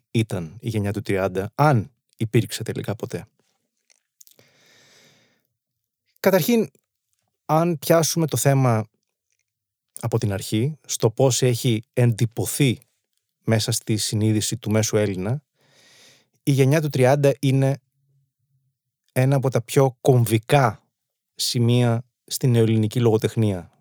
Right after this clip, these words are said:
ευρύτερα. Και σαφέστατα στην ελληνική λογοτεχνία του εικοστού αιώνα.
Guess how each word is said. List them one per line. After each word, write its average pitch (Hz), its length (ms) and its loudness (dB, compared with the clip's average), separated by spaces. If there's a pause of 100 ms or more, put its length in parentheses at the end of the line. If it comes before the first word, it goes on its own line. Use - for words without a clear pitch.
(200)
ευρύτερα. 110 520 -2 (1300)
Και 135 120 2
σαφέστατα 139 760 -2 (380)
στην - 260 -2
ελληνική 104 360 -2
λογοτεχνία 117 520 0
του 113 100 -6
εικοστού 123 320 -2
αιώνα. 123 380 0